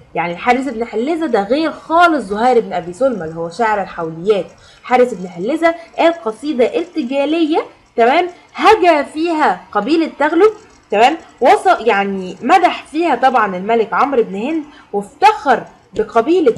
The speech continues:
بكر، تمام، افتخر قوي قوي بقبيلة بكر.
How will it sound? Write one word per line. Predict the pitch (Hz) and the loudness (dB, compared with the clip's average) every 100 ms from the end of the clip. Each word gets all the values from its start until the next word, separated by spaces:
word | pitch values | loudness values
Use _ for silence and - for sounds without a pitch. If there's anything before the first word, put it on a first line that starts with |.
| 196 | 2
بكر، | 294 440 - - _ _ _ _ | 2 2 -2 -20 _ _ _ _
تمام، | 240 339 415 - | 0 2 0 -6
افتخر | - 302 302 247 180 - _ - | -6 -4 -2 -2 -4 -20 _ 0
قوي | 285 269 - - | 0 0 -2 0
قوي | 269 233 | 0 -2
بقبيلة | 175 180 196 226 320 | -6 -6 -4 -2 -4
بكر. | 240 220 494 | -2 0 -2